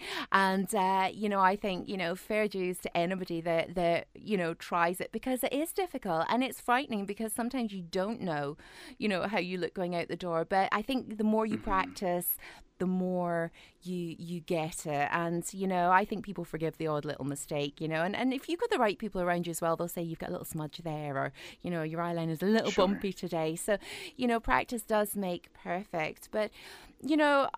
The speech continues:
Speaker 1: I think it's great to hear that, that your family are very accepting of it. I mean, you know, there's, i-, it's a relatively new term,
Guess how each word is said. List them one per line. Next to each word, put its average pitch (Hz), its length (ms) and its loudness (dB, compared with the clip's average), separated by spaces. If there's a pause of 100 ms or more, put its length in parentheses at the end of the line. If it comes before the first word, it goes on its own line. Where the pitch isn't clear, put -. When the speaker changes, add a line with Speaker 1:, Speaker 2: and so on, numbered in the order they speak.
Speaker 1:
I 302 320 6
think 254 240 0
it's - 160 -2
great 214 320 0
to 240 100 -6
hear 214 220 -2
that, 175 380 0
that 185 180 0
your 185 140 -4
family 180 580 -2 (160)
are 196 80 -2
very 190 200 -2
accepting - 500 -4
of 165 180 -2
it. 165 180 -2
I 208 120 0
mean, 220 400 0
you 240 160 0
know, 233 240 4
there's, 240 340 -6 (560)
i-, 175 60 -2
it's - 320 0
a 294 80 4
relatively 269 800 2
new 214 400 4
term, 180 640 -2